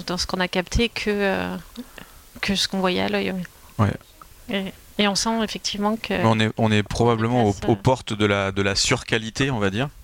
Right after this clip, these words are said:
Speaker 2: Euh, mais c'est là où, hein, ce qui est intéressant, c'est d'aussi, euh, 'fin, et les recherches ont énormément, euh, 'fin, ont énormément progressé sur la, sur ce qui est,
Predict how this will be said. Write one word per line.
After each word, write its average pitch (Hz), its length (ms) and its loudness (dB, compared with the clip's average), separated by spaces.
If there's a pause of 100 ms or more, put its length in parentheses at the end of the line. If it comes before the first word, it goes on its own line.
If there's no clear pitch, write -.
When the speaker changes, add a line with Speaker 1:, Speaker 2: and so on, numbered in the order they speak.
(480)
Speaker 2:
Euh, 101 640 0
mais 107 240 0
c'est 117 140 0
là 120 120 4
où, 113 160 -2
hein, 104 100 -2
ce - 80 -4
qui - 100 -4
est 107 40 2
intéressant, 101 460 2
c'est 110 160 0
d'aussi, 98 500 0
euh, 92 80 4
'fin, 92 200 0
et 90 120 -2
les 92 140 0
recherches 101 440 0
ont 98 60 0
énormément, 98 640 2
euh, 87 300 2
'fin, 85 340 -2
ont 90 180 2
énormément 98 440 2
progressé 95 520 0
sur 117 360 2
la, 90 340 -2 (580)
sur - 120 0
ce 110 60 6
qui 113 120 -2
est, 113 80 0